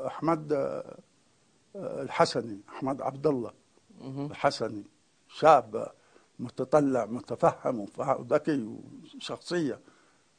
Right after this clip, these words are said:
Speaker 1: قلت له: "بعدين قايد الم-، المدف-، قايد ال-، ال-، اسم-، ال-، البحرية أو قايد الطيران، من السهل أن يعين مباشرة وزير دفاع ولا رئيس الأركان."
Speaker 2: مهم.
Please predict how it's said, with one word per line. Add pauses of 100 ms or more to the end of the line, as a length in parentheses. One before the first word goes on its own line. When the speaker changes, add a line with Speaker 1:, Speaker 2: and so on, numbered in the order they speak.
(180)
Speaker 1:
قلت
له: (260)
"بعدين (200)
قايد
الم-، (360)
المدف-،
قايد
ال-، (580)
ال-،
اسم-،
ال-، (120)
البحرية (580)
أو
قايد
الطيران، (540)
من
السهل (220)
أن
يعين
مباشرة (460)
وزير
دفاع
ولا
رئيس
الأركان." (500)
Speaker 2:
مهم.